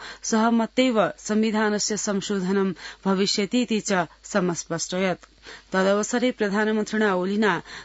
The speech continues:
देशस्य कतिपय भागेषु अविरल वृष्टेः कारणेन दुरापन्नासु विपद्घटनासु जायमानानां क्षतिं न्यूनीकर्तुं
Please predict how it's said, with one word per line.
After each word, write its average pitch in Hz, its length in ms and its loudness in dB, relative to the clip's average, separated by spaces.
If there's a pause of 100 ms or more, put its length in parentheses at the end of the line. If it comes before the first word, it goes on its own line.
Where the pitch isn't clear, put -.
(120)
देशस्य 233 520 2
कतिपय 247 440 0
भागेषु 196 540 0
अविरल 220 380 2
वृष्टेः 214 500 -2
कारणेन 220 720 2 (340)
दुरापन्नासु 214 840 4
विपद्घटनासु 202 1000 0
जायमानानां 202 920 2
क्षतिं 208 380 -2
न्यूनीकर्तुं 190 800 0